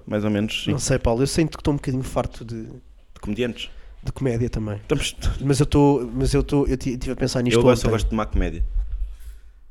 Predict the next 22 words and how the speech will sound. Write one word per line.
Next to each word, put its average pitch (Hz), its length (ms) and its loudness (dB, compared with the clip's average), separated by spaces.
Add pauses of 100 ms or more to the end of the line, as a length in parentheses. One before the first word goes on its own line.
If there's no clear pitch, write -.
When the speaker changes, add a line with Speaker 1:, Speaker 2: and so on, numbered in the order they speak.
(340)
Speaker 2:
Ok. - 400 -10 (140)
Speaker 1:
<laughs> - 1120 6 (600)
Mas 98 220 -8
também 107 180 -2
não, 113 80 6 (200)
<laughs> 113 200 4
se - 120 -10
calhar 104 220 2
não 104 180 0
é, 101 100 -4
é 95 100 -4
melhor 98 180 -4
não 92 120 -6
entrar 95 240 -4
muito 92 160 -6
por - 80 -6
aqui. 90 260 -10 (300)
Speaker 2:
Pois 98 200 0
é. 95 80 -12 (120)
Speaker 1:
Eu... 139 120 6
eu, 147 320 2
eu, 135 300 -2